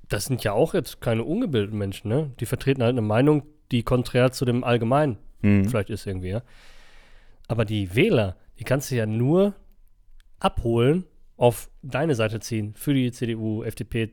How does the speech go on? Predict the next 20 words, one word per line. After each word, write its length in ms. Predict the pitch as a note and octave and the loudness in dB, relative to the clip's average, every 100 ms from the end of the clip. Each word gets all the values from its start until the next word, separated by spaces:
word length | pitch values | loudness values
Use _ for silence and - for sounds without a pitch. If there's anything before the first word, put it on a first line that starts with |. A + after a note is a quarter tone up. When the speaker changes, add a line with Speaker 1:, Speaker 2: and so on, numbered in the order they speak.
| - | -4
Speaker 1:
was 260 | C#3 C#3 | 0 0
auch 80 | C3 | 0
immer, 260 | C3 A2 F2+ | 0 0 0
ja, 160 | C3+ - - - - - - | -4 -4 -16 -20 -20 -14 -6
wenn 80 | |
du 80 | A2 | -2
denen 140 | A2+ B2 | -2 0
Argumente 420 | A#2+ B2+ C3 G#2+ | 2 2 2 -2
lieferst. 340 | F#2 F2+ E2+ | -6 -8 -6
Speaker 2:
Ja. 240 | G2+ G2+ G#2 | 2 4 4
Speaker 1:
Ja, 140 | G#2+ A2 | 2 0
und 100 | A2 | 0
nicht 160 | A#2 | 0
sagen, 300 | A2+ A2+ A#2 | 2 2 0
"Äh, 200 | B2 A2+ | -2 -2
ich 140 | A#2 - | -2 -4
guck 160 | C#3 | -2
euch 140 | C3+ A2+ | 0 0
nicht 160 | A2 | 0
an." 180 | B2 G#2 | -2 -2